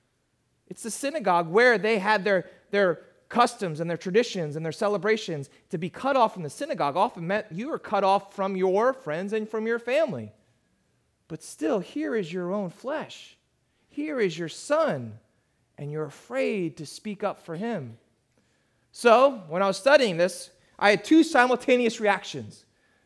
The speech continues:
"These parents are terrible. Lord, forgive me.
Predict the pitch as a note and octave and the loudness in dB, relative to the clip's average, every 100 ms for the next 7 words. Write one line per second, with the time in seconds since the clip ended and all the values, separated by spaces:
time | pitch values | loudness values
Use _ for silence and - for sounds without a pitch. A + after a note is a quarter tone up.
0 | _ G3+ C#4+ E4 E4 E4 E4 - - C#4 | _ 0 4 6 4 0 -6 -14 4 8
1 | C#4+ B3+ A3 G3 - - - F#3 - D#4+ | 8 8 6 0 -6 -14 0 0 8 10
2 | E4+ B3 D3+ G#2 - _ _ _ _ _ | 12 10 4 -4 -14 _ _ _ _ _
3 | _ _ G#3 C4 A#3+ A3+ G#3 G3+ C#3+ G2 | _ _ 8 8 8 4 6 4 4 -8